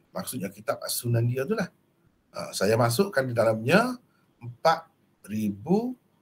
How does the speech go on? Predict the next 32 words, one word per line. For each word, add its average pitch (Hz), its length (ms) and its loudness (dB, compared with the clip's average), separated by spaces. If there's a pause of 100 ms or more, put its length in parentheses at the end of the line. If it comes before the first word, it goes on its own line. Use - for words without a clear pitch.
(100)
lapan 120 400 2
ratus 101 400 0
hadis." 82 400 -10 (160)
Ah, 82 560 -4
dia 98 80 -12
sebut. - 240 -18
Jadi, 147 320 0 (400)
anak 107 240 -4
murid 107 320 -2
dia, 113 400 2
Ibnu 101 240 -4
Dasah 127 400 4
ni 170 80 0
pun 180 80 -4
kata 120 320 -4
begitu - 320 -16
juga. - 160 -20 (880)
Kata - 240 -12
begitu - 320 -20
juga. - 120 -20 (2000)
Ah, 98 160 0
tetapi 131 320 4
kalau 175 240 12
kita 170 320 2
tengok 151 400 0
hari 113 240 2
ni, 147 400 -4 (400)
kitab 104 320 -4
Sunan 123 320 0
Abi 117 160 0
Daud 131 320 6
itu 143 400 -8